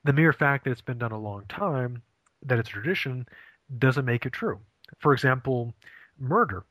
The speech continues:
is a very old tradition. So is genocide.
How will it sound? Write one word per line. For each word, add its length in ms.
is 140
a 60
very 300
old 520
tradition. 460
So 340
is 380
genocide. 680